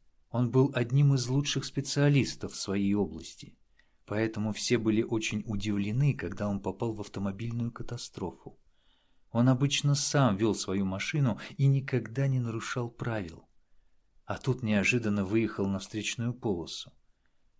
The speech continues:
Она не была отделена бетонными ограждениями, и большой трейлер сразу в него врезался. Говорят,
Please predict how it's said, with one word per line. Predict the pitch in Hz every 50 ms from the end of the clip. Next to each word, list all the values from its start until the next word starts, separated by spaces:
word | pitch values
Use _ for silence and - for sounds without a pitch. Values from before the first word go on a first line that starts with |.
| _ _
Она | - - 98 110 120
не | 127 131 135
была | 127 139 139 143 151 151 123
отделена | 98 90 90 90 104 101 98 104 120 127 127
бетонными | 101 95 92 - - 117 117 113 104 101 92 90 90
ограждениями, | 92 87 85 87 90 87 90 101 110 127 147 143 131 107 95 87 82 82 78 - - - - -
и | 135 131
большой | 107 123 123 123 - - - - 143 127 104 -
трейлер | - - - 131 139 139 135 117 104 98 98
сразу | - - 110 110 123 123 113 107
в | 92 98
него | 101 101 101 117 113
врезался. | 104 104 101 95 85 80 85 78 - - - 80 - _ _ _ _ _ _ _ _ _ _ _ - - - _ _ _
Говорят, | - 95 98 110 110 117 120 120 - -